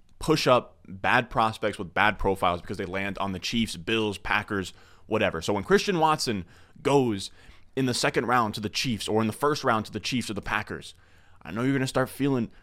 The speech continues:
that urge to push him up your board, push him up twelve, fourteen, fifteen spots in your rankings. Take a breath. We're gonna dive into today why that, that is a bad idea. We did that a few years ago with Clyde Edwards-Helaire. He goes in the first round to the Chiefs.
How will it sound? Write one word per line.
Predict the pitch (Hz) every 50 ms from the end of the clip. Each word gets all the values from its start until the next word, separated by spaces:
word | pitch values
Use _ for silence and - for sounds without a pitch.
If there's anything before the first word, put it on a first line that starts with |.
| - -
that | - 110 117 -
urge | - 120 123 113 - -
to | 117
push | - - - 151 139 135 -
him | 160 143 135
up | 131 120
your | - 131 123
board, | 113 - 131 131 123 113 - -
push | - 135 123 -
him | 139
up | 139 135 - -
twelve, | - - 107 123 139 139 139 139 135 123
fourteen, | - - 139 143 131 - - 143 139 135 123
fifteen | - - 143 143 - - - 151 139 131
spots | 127 - - 131 131 131 - -
in | 127
your | 120 110
rankings. | 110 117 113 - 98 82 78 - - - - _ - - _
Take | - 131 131 -
a | 156
breath. | 127 117 113 113 - - - - - - - - - - - - - - - - - _ _
We're | - 104 110
gonna | 120 131 131
dive | 123 113 117 113 117 107
into | 113 110 110 - 113 104
today | - - 104 95 92 87 87 - - - - - -
why | - 98 104 110 117
that, | 113 107 95
that | 107 104 104
is | 101 95
a | 98
bad | 90 82 95 110 120
idea. | 120 117 101 104 107 104
We | 101 101
did | 107 120
that | 117 117 117 80
a | 101
few | - - 165 180
years | 160 156 160 147 143
ago | 135 139 139
with | 139 123 113 -
Clyde | - - 123 120
Edwards-Helaire. | 123 117 117 95 107 98 104 117 120 120 113
He | 104 113 113
goes | 113 113 110 104
in | 110
the | 104 98
first | - - - - 127 127 123 -
round | 120 113 113 110
to | 113
the | 98 92
Chiefs. | - - 117 110 107 -